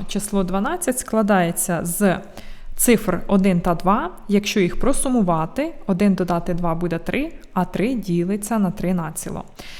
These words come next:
Далі число тридцять шість. Складається з цифр три та шість. Все, що вам потрібно, це просто додати всі цифри, з якої, з яких складається число. І поглянути, чи ділиться отримана сума на три.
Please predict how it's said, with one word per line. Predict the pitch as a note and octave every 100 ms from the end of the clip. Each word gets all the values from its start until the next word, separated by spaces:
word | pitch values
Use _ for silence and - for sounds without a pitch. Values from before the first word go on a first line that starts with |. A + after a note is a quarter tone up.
| - -
Далі | A3+ G#3+ F3
число | - F#3 D#4
тридцять | D#4 A#3 B3 A3+
шість. | - E3+ D#3+ - - - - - - - -
Складається | - - G3+ B3 C#4+ A3
з | G#3
цифр | B3 B3+ G#3
три | G3 F#3 C#4
та | C4+
шість. | - - G3+ - -
Все, | - C#4
що | D4 D4+
вам | D4
потрібно, | C#4+ B3+ D#4+ E4+ C#4+
це | C4+
просто | - B3 C4+ -
додати | G#3 G#3+ F#3+ G3 G3+ A#3+ - D#4 D#4
всі | - G#3
цифри, | G#3 - F#3 F3 - C4 F4+ - - - - - - - -
з | G3+ F#3
якої, | G3 G3 G3+ A#3+ D4+ -
з | G3
яких | G3 C4 D#4+ -
складається | - F#3 E3+ G3+ B3 -
число. | - F3+ - E3 D#3+ G3+ - - - -
І | B3+
поглянути, | C#4+ D4+ E4+ D#4+ C#4+
чи | - A3+
ділиться | F3 F3+ B3+ D4 - G#3
отримана | G3+ G3 F#3+ F3+
сума | - - C#4 D4
на | G3 E3+ F#3+
три. | G3+ F3+ E3+